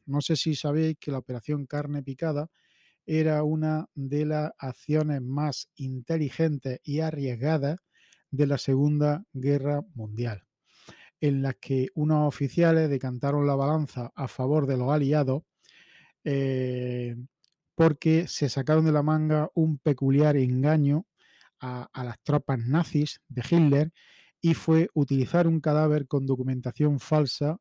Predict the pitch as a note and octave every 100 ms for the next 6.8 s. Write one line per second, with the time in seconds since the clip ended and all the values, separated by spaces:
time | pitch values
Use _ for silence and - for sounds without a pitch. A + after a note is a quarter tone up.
0 | _ E3+ E3 C#3+ D3+ D3 D3+ D3+ - D3
1 | C#3 C3 B2+ B2+ C#3+ C3 B2 D#3 C#3+ C3+
2 | - _ - - _ - C#3 C3+ - C3+
3 | - C3+ D#3+ D3 - D3 C3 B2+ B2 -
4 | D#3+ D3 C3 D3+ C#3+ D3 C#3 C#3+ - -
5 | _ - D3 C3 C#3 D#3 D#3 D3+ D3 D3
6 | - D3+ D3 C#3+ D3 C#3+ C#3+ D#3